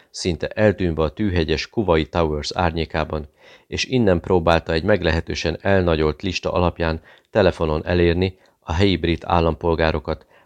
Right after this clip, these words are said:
hogy helyzetük felől érdeklődjék. E rémült üzletemberek és mérnökök beható értesülései abban merültek ki, hogy elszórtan lövöldözések hallhatók. „Mondhatnál végre már valami újat is”, kommentálták az információk egy gyöngyszemeit a Century House-nál.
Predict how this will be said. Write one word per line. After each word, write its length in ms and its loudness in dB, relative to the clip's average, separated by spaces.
hogy 180 -16
helyzetük 480 0
felől 320 -4
érdeklődjék. 920 -6
E 120 -4
rémült 420 2
üzletemberek 760 -2
és 180 -12
mérnökök 520 -2
beható 500 0
értesülései 840 -2
abban 280 0
merültek 460 0
ki, 240 -8
hogy 220 -8
elszórtan 580 2
lövöldözések 720 0
hallhatók. 640 0
„Mondhatnál 540 2
végre 300 0
már 220 0
valami 280 0
újat 380 0
is”, 320 -16
kommentálták 720 -4
az 140 -10
információk 800 -4
egy 100 -6
gyöngyszemeit 580 -4
a 80 -12
Century 420 -8
House-nál. 540 -8